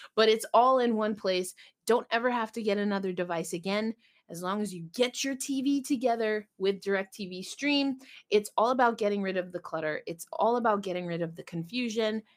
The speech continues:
and making your T V watching experience much more simplistic. And I'm all here for it. So this is how you can learn more about DirecTV Stream. Head over to direct T V dot com. Just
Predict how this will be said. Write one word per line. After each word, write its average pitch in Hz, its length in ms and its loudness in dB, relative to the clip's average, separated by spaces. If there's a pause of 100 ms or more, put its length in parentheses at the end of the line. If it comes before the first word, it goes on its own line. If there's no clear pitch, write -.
(100)
and 175 220 -6
making 208 400 -2 (100)
your 165 280 -4
T 277 240 -2
V 277 140 2
watching 233 480 0
experience 240 1000 2 (340)
much 220 500 0 (120)
more 202 500 0
simplistic. 214 1500 -6 (520)
And 190 220 -6
I'm 196 260 -2
all 190 200 -4
here 196 220 -4
for 165 260 -4
it. - 140 -8
So 185 400 0 (160)
this 277 200 -2
is 320 120 -2
how 277 120 2
you 254 100 0
can 240 140 0
learn 214 160 2
more 185 180 0
about 160 220 0
DirecTV 165 500 -6
Stream. 277 320 0 (260)
Head 262 200 2
over 240 260 2
to 220 160 -2
direct 190 320 -4
T 196 140 -8
V 180 220 -10
dot 180 280 -4
com. 240 460 -2 (320)
Just - 240 -8